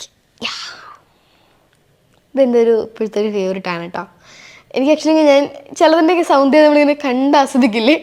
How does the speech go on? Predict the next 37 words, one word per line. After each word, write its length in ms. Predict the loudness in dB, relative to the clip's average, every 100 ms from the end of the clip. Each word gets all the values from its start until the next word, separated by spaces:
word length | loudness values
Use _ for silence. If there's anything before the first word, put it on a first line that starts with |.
| -2 0
അങ്ങനത്തെ 360 | 2 0 2 2
ഒരു 60 | 2
സാധനമാണിത്. 500 | 2 0 -4 -4 -6 -6 -16 -20 _
ഇതെൻ്റെ 280 | -2 -2 -2 -2
ബെസ്റ്റ് 240 | -2 -2 -4
ഫ്രണ്ട് 240 | -2 -2 -4
ഐശ്വര്യ 440 | -6 -4 -2 0 0
എനിക്ക് 200 | -2 -8 -8
എൻ്റെ 120 | -6 -4
ബർത്ത്ഡേക്ക് 520 | -4 -4 -8 -8 -8 -10
ഗിഫ്റ്റ് 260 | -14 -12
ചെയ്തതാണ്. 460 | -8 -8 -8 -8 -10 -10 -12
ഐശ്വര്യയും 480 | -10 -8 -6 -6 -6 -14 -20 _
ലക്ഷ്മി 380 | -14 -12 -8 -6 -6
ആൻറ്റിയും 320 | -6 -8 -10 -10 -8
എൻ 60 | -8
എഫ് 120 | -8 -10
സിയും 180 | -4
<laughs> 280 | 2 2 2
കുക്കും 300 | 0 0 0 2
കൂടെ 140 | 2 0
എനിക്ക് 200 | -4 -10
ഗിഫ്റ്റ് 240 | -12 -8 -6
ചെയ്തതാണ്. 400 | -4 -6 -8 -10 -12 _ -20 _ _ -16
So 80 | -10 -10 -10 -16 _ -14
that 140 | -10 -8
is 80 | -8 -8
another 320 | -6 -4 -4 -4
pair 120 | -10
of 80 | -12 -14
jhumka 260 | -14 -12 -12
I 40 | -8
have. 180 | -4 -4 -8 -20 -20 -20 _ -10
ആ, 40 | -4 -2 0
this 100 | 0 0
is, 80 | -2 -4
ഞാൻ 120 | -2